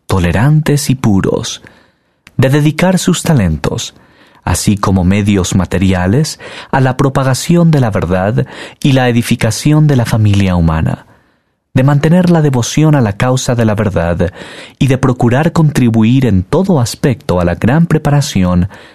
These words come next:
a fin de que la tierra esté lista para recibir a su Rey, el Señor Jesucristo.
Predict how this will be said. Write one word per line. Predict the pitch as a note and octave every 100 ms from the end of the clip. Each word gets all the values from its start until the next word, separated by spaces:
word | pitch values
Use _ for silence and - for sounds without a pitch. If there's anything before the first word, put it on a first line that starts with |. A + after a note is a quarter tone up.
| - -
a | F#2
fin | - D3+ F3
de | F3
que | -
la | G#2+ F2+
tierra | A#2+ D3 D3+ C#3+
esté | G#2+ - G#2+ F#2
lista | G2 D#3 - E3
para | D#3+ D3+
recibir | D3+ C#3+ - C3+ C3+
a | C3
su | D3
Rey, | C#3+ D3+ G#2 G#2+ - _ _ _ _ -
el | B2+
Señor | - C#3+ F2+ F#2+
Jesucristo. | - E2+ - F2+ - - - -